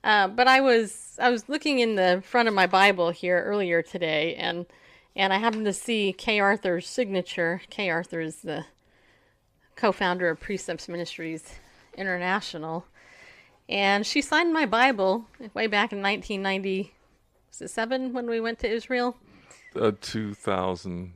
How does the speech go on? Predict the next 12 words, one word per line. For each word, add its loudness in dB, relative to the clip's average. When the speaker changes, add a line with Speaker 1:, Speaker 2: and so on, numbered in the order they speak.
Speaker 2:
seven. -4
Speaker 1:
Two 0
thousand 2
and -8
seven -6
when -4
we -4
went -4
to -8
Israel. -4
I'm -6
older. -10